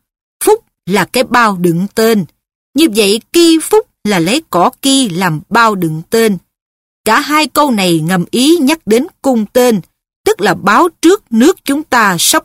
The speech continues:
có họa đao binh." Tuyên Dương càng lo sợ hỏi.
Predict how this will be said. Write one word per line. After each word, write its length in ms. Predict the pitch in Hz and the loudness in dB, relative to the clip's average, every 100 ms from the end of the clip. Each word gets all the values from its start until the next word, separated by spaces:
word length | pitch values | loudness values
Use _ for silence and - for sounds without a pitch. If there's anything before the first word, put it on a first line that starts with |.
| _ | _
có 140 | 302 320 | 0 0
họa 340 | 180 165 165 | 0 0 -2
đao 300 | 190 220 214 | 0 0 0
binh." 320 | 185 226 190 - _ _ _ _ _ _ _ _ _ _ _ _ 302 | 0 0 0 -4 _ _ _ _ _ _ _ _ _ _ _ _ -2
Tuyên 220 | 277 240 | 0 0
Dương 320 | 277 262 240 - | 0 0 -2 -2
càng 400 | 233 180 156 202 | -2 -2 -4 -4
lo 180 | 247 233 | -4 -4
sợ 320 | - 208 160 | -4 -2 -4
hỏi. 420 | 160 175 165 226 | -6 -6 -6 -6